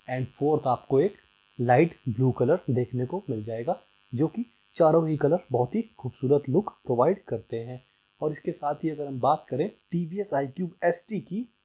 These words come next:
तो टीवीएस आईक्यूब एसटी में आपको चार color मिलते हैं friends। उसमें भी सबसे पहला color जो है वो है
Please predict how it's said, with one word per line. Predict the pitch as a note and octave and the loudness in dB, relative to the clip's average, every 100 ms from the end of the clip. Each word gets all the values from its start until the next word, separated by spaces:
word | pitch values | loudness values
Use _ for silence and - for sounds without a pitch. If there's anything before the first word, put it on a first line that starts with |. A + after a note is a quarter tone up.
| _ | _
तो | E3+ | -14
टीवीएस | - F#3+ G3+ A3 B3 - F#3+ | -12 -12 -12 -12 -10 -6 -6
आईक्यूब | D3+ F#3 F3+ F3 D#3 | -6 -6 -10 -4 -2
एसटी | D3+ - G#3 | -2 -4 -8
में | E3+ | -8
आपको | D3+ B2+ - G#3+ - _ | -10 -12 -10 -10 -10 _
चार | - D3 F#3 C#3 | 2 2 2 -2
color | C3 C3+ | -4 -4
मिलते | B2+ C#3 | -6 -6
हैं | D3 | -8
friends। | D#3 F3 - D#3+ | -6 -8 -8 -10
उसमें | - D3+ E3 | -8 -8 -4
भी | C#3 A#3 - _ _ - | 0 -2 -4 _ _ -6
सबसे | D#3 - - | -4 0 0
पहला | - B2+ F#3 | 0 -2 0
color | E3 C#3+ C3+ | 0 0 -2
जो | C3 C3+ | -2 -4
है | A3+ G3+ _ G2+ A#2+ | -4 -8 _ _ -4
वो | C#3 | -2
है | G3+ | -2